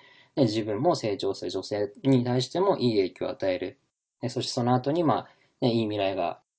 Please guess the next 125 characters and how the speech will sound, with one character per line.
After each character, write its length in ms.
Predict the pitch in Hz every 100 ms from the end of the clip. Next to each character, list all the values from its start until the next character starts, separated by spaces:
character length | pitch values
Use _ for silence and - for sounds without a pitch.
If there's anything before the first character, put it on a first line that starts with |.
| -
あ 80 | 98
る 80 |
か 120 | - 180
も 100 | 190
し 120 | 120
れ 60 |
な 80 | 95
い 40 | 90
し、 120 | -
な 80 | 107
い 60 |
か 120 | 110
も 80 | 160
し 100 | 147
れ 80 | 127
な 60 | 82
い。 60 |
そ 100 | -
こ 80 | -
は 60 | 208
も 180 | 95
う 60 | 92
男 200 | - 120
女 80 | 113
の 80 | 90
関 160 | - 92
係 80 |
だ 80 | 90
か 80 | -
ら 80 | -
わ 60 | -
か 140 | 107
ら 80 | 117
な 120 | 92
い 60 | 90
け 100 | 98
ど、 180 | 92 - _ -
で、 120 | 135
そ 120 | 156
う 40 |
い 20 | 165
う 20 |
ふ 40 |
う 120 | 196
に 260 | 160 147 85
ち 80 | -
ゃ 60 |
ん 40 | 131
と 100 | 143
こ 120 | 151
う 60 | 110
恋 220 | 123 127
愛 200 | 131 131
と 120 | 131
か 100 | -
ね、 160 | 117 -
ち 80 | -
ゃ 40 |
ん 20 |
と 100 | 107
女 20 | 107
性 120 | 143
と 80 | 113
向 180 | 110
き 120 | 123 175
合 80 |
う 60 | 185
た 100 | 175
め 80 | 185
の 100 | 185
道 220 | 113 110
具 80 | 107
に 120 | 95
す 120 | -
る、 100 | 80
出 160 | - 147
会 100 | 160
い 20 |
を 40 |
増 120 | 139 143
や 80 |
す 80 | 139
た 100 | 160
め 80 | 175
の 80 | 185
道 200 | 120 104
具 120 | 107
に 80 | 98
す 100 | -
る 60 |
っ 40 | 87
て 100 | -
こ 120 | -
と 100 | -
も 80 | 90
も 80 | 98
ち 100 | 95
ろ 60 |
ん 40 | 92
で 100 | 95
き 140 | -
る 80 | -
し 100 | -
ね。 120 | 120 - _
こ 120 | - 139
れ 60 |
は 260 | 196 156 - _ _ -
僕 260 | 107 -
ら 100 | 165
次 160 | 160 160
第 140 | 139
な 80 | 87
ん 40 |
で 40 | 92
す 100 | -
よ。 60 | _ _ _ _ _ _
僕 220 | 113 120 147
ら 100 | 165
の 140 | 123
心 420 | - - - 131
次 140 | 135 131
第 60 |
で 80 | -
す 80 | -
ね。 180 | -